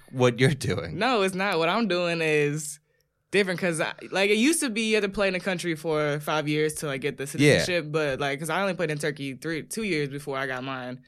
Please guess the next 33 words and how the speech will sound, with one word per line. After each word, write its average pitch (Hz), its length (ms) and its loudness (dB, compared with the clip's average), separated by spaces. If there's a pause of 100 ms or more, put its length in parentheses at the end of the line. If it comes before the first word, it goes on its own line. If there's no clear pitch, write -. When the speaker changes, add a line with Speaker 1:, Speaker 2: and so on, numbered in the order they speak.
Speaker 1:
Mm-hmm. 104 200 0
Speaker 2:
Basically, 214 200 2
you 190 60 0
just 175 100 -4
gotta 170 140 -2
sign 175 160 -4
a - 20 -2
lot 156 100 -2
of 147 60 -6
papers, 156 600 -2 (360)
get 175 240 -2
released 165 300 -2
from 170 80 -6
U 156 160 0
S 160 120 -2
A 151 100 0
Basketball, 143 760 -4 (300)
and 160 180 -6
basically 165 340 0
say, 156 200 -2
like, 151 280 -2
"I 151 100 0
wanna 160 200 -2
play 151 380 0
for 143 500 -2 (420)
Turkey. 175 460 0
I 147 80 2
wanna 160 240 0
win 151 160 0
a - 20 -2
medal 151 240 0
for 151 60 -2
Speaker 1:
I 143 80 8